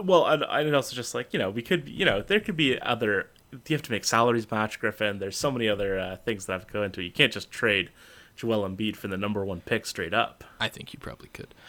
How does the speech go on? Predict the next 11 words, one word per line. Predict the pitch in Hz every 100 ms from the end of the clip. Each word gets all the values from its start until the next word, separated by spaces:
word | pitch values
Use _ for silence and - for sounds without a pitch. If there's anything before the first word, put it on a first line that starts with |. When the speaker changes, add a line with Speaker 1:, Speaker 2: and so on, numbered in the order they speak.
| - -
Speaker 2:
Uh, | 135 135 131 131 147 131 135 - - - - - -
<laughs> | - - - - - 127 127
you, | 165 165
you | 147
find | 139 117
a | 95
way | 95
to |
make | 98 92 -
that | 101
work. | 98 98